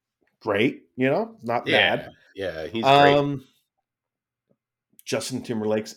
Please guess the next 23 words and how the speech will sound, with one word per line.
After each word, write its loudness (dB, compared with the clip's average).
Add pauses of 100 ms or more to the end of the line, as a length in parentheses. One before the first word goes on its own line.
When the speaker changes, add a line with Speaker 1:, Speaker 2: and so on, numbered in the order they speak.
Speaker 1:
in -8
it, -8
and 2
it's -6
just, -8
like, -4
it's -6
not, 0 (1700)
it, -20 (1160)
it's -2
kind 4
of 0
like, 4
uh, 8
have 2
you -2
ever -4
seen -2
Southpaw, 0
the -2
boxer -2
movie? -2 (880)
Speaker 2:
No, -4